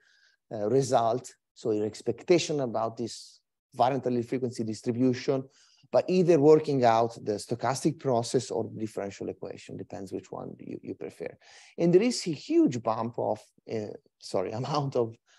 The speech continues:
research on actual mathematical modeling or evolutionary process in which people derive these type of steady state equations for different type of solutions. These are usually called type zero, type one, type one processes. All the books by, uh,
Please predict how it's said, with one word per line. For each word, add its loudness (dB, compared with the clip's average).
research 0
on -8
actual -4
mathematical -2
modeling 0
or -2
evolutionary 0
process -8
in -4
which -4
people -2
derive -2
these -4
type -4
of -2
steady -4
state -4
equations -4
for 0
different 0
type -2
of -6
solutions. -8
These -8
are -2
usually -4
called -4
type -4
zero, 0
type -8
one, -8
type -6
one -4
processes. -2
All 4
the 4
books 0
by, 0
uh, -10